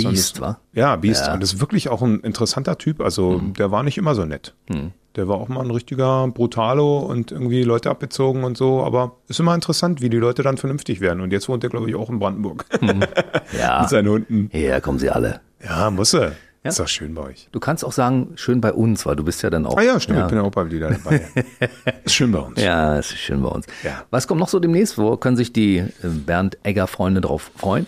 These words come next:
Speaker 2: Auf den
Speaker 1: Mm,
Speaker 2: schwarzen
Speaker 1: ich
Speaker 2: Egger
Speaker 1: darf
Speaker 2: demnächst
Speaker 1: immer gar nicht
Speaker 2: wieder?
Speaker 1: so viel verraten. Das ist das Problem, was ich irgendwie selber jetzt gesehen habe, ist, dass Arni gerade wieder dreht. Der dreht eine Spionageserie für Netflix mit, da hat er wohl eine Tochter. Sind beide Spione. Ich glaube, es wird ziemlich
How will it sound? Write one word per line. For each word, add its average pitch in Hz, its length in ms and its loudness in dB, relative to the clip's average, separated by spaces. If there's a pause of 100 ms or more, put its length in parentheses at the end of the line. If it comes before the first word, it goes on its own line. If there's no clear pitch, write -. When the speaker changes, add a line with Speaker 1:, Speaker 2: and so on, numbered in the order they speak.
(140)
Speaker 2:
Auf - 160 -8
den 175 160 2
Speaker 1:
Mm, 180 300 4
Speaker 2:
schwarzen 117 500 2
Speaker 1:
ich 147 160 2
Speaker 2:
Egger 143 360 4
Speaker 1:
darf - 180 4
Speaker 2:
demnächst - 120 4
Speaker 1:
immer 180 140 4
gar 156 120 4
nicht - 100 4
Speaker 2:
wieder? 208 40 4
Speaker 1:
so 180 60 4
viel - 160 0
verraten. 139 1000 2
Das 143 340 -4
ist - 160 -2
das 147 100 -2
Problem, 135 440 4
was 139 160 2
ich 131 160 2
irgendwie 120 260 4
selber 143 260 4
jetzt 196 180 0
gesehen 151 300 4
habe, 143 200 0
ist, - 180 -2
dass - 140 -2
Arni 120 260 -2
gerade 101 300 2
wieder 87 160 2
dreht. 127 640 0
Der 101 100 4
dreht 98 420 -2
eine 85 800 -2
Spionageserie 131 1120 2
für 120 140 -4
Netflix - 880 -2
mit, - 500 -2
da 87 60 -2
hat 82 100 0
er 90 140 -2
wohl 82 80 -4
eine 78 140 -8
Tochter. 143 440 -2 (320)
Sind 85 140 -8
beide 90 160 2
Spione. 95 480 0
Ich - 60 -8
glaube, 85 180 0
es - 160 -4
wird 92 120 -10
ziemlich 107 280 -2